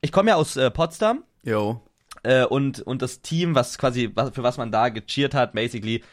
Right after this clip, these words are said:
Speaker 1: war Babelsberg null drei. Und da war ich zwei, dreimal bei einem Spiel. Äh, ist auch ein sehr, sehr linker
Speaker 2: Babelsberg?
Speaker 1: Verein. Babelsberg null drei, ja. Rewrap. Das, wenn, wenn ich einen Verein hätte, dann wär das mein Verein. Einfach nur, weil ich daherkomme, so.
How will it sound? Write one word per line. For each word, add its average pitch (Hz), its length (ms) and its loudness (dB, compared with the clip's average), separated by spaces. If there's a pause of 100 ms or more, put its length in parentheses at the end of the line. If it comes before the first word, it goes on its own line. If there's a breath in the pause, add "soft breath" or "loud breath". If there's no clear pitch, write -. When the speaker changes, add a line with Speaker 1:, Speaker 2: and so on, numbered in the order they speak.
(160 soft breath)
Speaker 1:
war 104 160 4
Babelsberg 120 560 2
null 104 100 -2
drei. 95 240 2
Und 101 80 -4
da 107 140 -2
war 110 100 2
ich - 140 -6
zwei, 123 260 4
dreimal 123 300 2
bei 117 100 2
einem 107 160 -2
Spiel. 175 480 0 (360 soft breath)
Äh, 113 120 2
ist 117 100 -2
auch 143 140 4
ein 139 80 -2
sehr, 170 640 4
sehr 143 220 2
linker 202 340 0
Speaker 2:
Babelsberg? 196 100 -2
Speaker 1:
Verein. 202 500 2 (540)
Babelsberg 135 460 0
null 120 100 -2
drei, 110 240 2
ja. 101 300 -4 (120)
Rewrap. 107 440 -4 (480)
Das, 160 320 2
wenn, 226 200 0
wenn 220 140 0
ich 254 100 -4
einen 220 80 -2
Verein 196 260 2
hätte, 202 200 -2
dann 170 140 2
wär 143 100 2
das 135 200 0
mein 131 200 2
Verein. 92 380 -2
Einfach 160 240 -2
nur, 151 100 0
weil 135 80 4
ich 131 80 -2
daherkomme, 117 380 -2
so. 101 180 -8